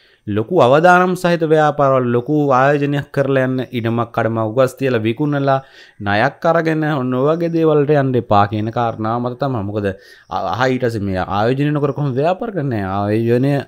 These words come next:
හරීම අඩුවෙන් කරලා කරන්න ව්‍යාපාර ඕන තරම් දැන් මේ ලෝකෙ තුල තියෙනවා. ප්‍රශ්නේ තියෙන්නේ අපි දැනුවත් නෑ ඒව ගැන.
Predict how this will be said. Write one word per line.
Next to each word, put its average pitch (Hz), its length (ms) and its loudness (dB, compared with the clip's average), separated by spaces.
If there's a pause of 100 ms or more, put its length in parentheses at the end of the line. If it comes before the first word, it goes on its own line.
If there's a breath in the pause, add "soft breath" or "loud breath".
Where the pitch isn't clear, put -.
(200)
හරීම 131 480 -2 (500 soft breath)
අඩුවෙන් 151 400 2
කරලා 143 240 2
කරන්න 127 240 0
ව්‍යාපාර 120 340 2
ඕන 147 280 2
තරම් 135 260 -4
දැන් 120 160 -6
මේ 120 160 -4
ලෝකෙ 117 200 -4
තුල 117 120 -6
තියෙනවා. 120 300 -6 (300)
ප්‍රශ්නේ 151 360 -4
තියෙන්නේ 107 380 -2 (220)
අපි - 280 -6
දැනුවත් 143 500 0
නෑ 98 220 -6
ඒව 82 120 -10
ගැන. - 220 -14